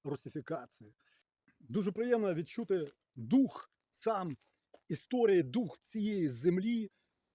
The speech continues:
культури, нації німецької, в котрої не вселився цей сраний совковий,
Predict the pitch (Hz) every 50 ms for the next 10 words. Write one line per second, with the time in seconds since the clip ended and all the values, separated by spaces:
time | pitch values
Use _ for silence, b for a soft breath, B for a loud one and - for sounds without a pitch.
0 | _ _ _ _ _ _ - - 220 208 165 - - 226 220 220 208 190 175 165
1 | 156 147 123 127 156 170 202 214 214 185 - - - 208 196 180 185 190 196 190
2 | 185 190 190 180 - - - - 165 160 160 - _ _ _ _ _ _ _ _
3 | _ _ _ _ - - 180 214 202 - 185 190 190 185 180 170 151 165 170 156
4 | - - - 190 180 196 208 208 165 - - 170 151 - - - 175 180 175 160
5 | - - - 139 160 165 180 180 165 160 156 151 147 139 _ - - - - -
6 | 175 - - - - 196 180 170 165 170 160 156 165